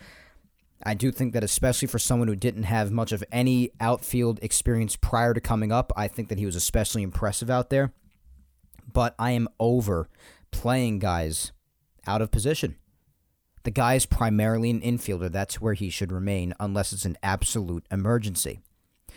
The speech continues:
He should not be an everyday left fielder or everyday outfielder in general. I'm sorry. I want someone who specializes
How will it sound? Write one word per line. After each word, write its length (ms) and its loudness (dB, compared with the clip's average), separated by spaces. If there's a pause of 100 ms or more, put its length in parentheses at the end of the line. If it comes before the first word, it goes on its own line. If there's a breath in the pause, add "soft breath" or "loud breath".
(100)
He 140 0
should 180 -2
not 220 4
be 100 4
an 100 0 (100)
everyday 680 0
left 280 -4
fielder 480 0
or 40 -4
everyday 540 0
outfielder 580 0
in 100 -4
general. 400 -2
I'm 120 -6
sorry. 420 0 (420 loud breath)
I 120 2
want 340 2
someone 280 4
who 100 4
specializes 1000 2